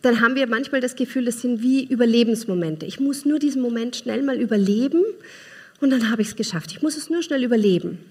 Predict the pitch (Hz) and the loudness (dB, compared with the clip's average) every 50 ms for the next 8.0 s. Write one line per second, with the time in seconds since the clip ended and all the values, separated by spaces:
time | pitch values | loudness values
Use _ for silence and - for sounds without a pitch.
0 | - _ - 226 214 233 - - 254 240 240 233 226 226 240 254 254 254 - 302 | -20 _ -6 -6 -4 -6 -6 -8 -6 -6 -4 -2 -2 2 2 2 0 0 0 0
1 | 311 311 339 339 320 330 294 254 254 277 - 262 254 233 262 240 - 262 262 262 | 0 2 0 -2 -2 -2 -2 -2 -2 -2 -4 -4 -2 -2 -4 -4 0 -2 -2 -2
2 | - - - - - - - _ _ _ _ _ - 220 220 226 240 233 233 233 | -4 -18 -20 -20 -20 -20 -20 _ _ _ _ _ -8 -6 -2 -2 0 0 0 2
3 | 262 285 302 - - - - - _ _ _ _ _ _ _ _ _ - 247 247 | 0 0 0 -2 -10 -18 -20 -20 _ _ _ _ _ _ _ _ _ 0 0 0
4 | 208 175 175 170 - - - _ _ _ _ _ _ - 208 196 190 - - - | 0 -2 -4 -10 -14 -18 -20 _ _ _ _ _ _ -8 -6 -6 -6 -6 -12 -6
5 | - 196 220 247 240 - 196 175 - - - 175 165 160 156 156 165 - - - | -2 -2 -2 -2 -2 -4 -10 -10 -10 -10 -8 -6 -6 -6 -6 -8 -10 -12 -14 -16
6 | 190 165 - _ _ _ _ _ _ _ _ _ - 196 196 196 - - - - | -16 -16 -18 _ _ _ _ _ _ _ _ _ -10 -8 -8 -10 -12 -16 -20 -20
7 | - - - - - - - _ - 226 240 262 269 262 277 285 285 - - | -20 -20 -20 -20 -20 -20 -6 _ 2 4 4 4 4 4 2 -2 -2 -6 -14